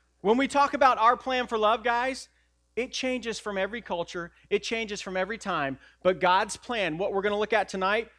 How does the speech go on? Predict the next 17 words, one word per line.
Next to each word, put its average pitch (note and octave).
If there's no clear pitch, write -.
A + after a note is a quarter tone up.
God's G#3
plan F#3
does F3
not A3
change. F3+
It D#3+
doesn't. F#3+
Because G#3
God G#3+
is G3+
the A3+
one A3+
that A3
created G#3
us. F#2+
God G#3+
knows G3